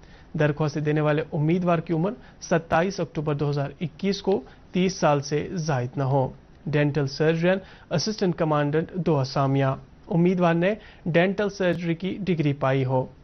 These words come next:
दरख्वास्त देने वाले उम्मीदवार की उम्र सत्ताईस अक्टूबर दो हज़ार इक्कीस को पैंतीस साल से जायद न हो।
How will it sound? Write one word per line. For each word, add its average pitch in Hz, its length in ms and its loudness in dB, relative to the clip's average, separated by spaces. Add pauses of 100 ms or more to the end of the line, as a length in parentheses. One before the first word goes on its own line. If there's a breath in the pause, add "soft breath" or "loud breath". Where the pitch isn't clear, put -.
दरख्वास्त 147 540 -2
देने 151 220 2
वाले 151 200 2 (100)
उम्मीदवार 160 480 2
की 151 120 -4
उम्र 170 200 0 (380 loud breath)
सत्ताईस 170 460 0
अक्टूबर 156 360 -2
दो 151 140 0
हज़ार 143 260 -2
इक्कीस 202 420 -4
को 180 160 2 (120)
पैंतीस 180 480 0
साल 139 200 2
से 147 260 0 (340 loud breath)
जायद 139 340 0
न 143 140 0
हो। 139 180 4